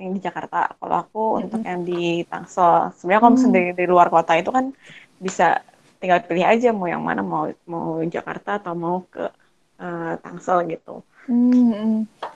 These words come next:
Speaker 2: Berarti, eh, untuk, eh, teman-teman yang belum tahu bisa ngeliat di Instagramnya Wartawan Lintas Media itu at wartawan lintas media ya, Kak?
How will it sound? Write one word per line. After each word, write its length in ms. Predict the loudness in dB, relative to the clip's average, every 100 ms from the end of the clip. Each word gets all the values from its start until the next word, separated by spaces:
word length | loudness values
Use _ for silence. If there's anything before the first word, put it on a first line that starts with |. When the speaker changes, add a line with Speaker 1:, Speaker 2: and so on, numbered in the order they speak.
| 0
Speaker 2:
Berarti, 320 | 0 2 4 4
eh, 340 | 4 2 2 2
untuk, 220 | 0 -2 -4 -6
eh, 140 | -4
teman-teman 400 | 0 0 0 0
yang 120 | 0 2
belum 240 | 2 2
tahu 220 | 2 4 6 6
bisa 240 | 4 0
ngeliat 480 | -4 -4 -4 -4 -4 -2
di 400 | 0 2 0 -2
Instagramnya 800 | -4 -2 0 0 -2 -2 -2 -2 -4 _ _ 0
Wartawan 300 | 2 2 0
Lintas 220 | 0 -2
Media 300 | -2 0 2 4
itu 120 | 4 4 4
at 140 | -2
wartawan 460 | 0 0 2 2 2
lintas 240 | 2 0 -2
media 320 | -2 2 2 2
ya, 60 |
Kak? 140 | -2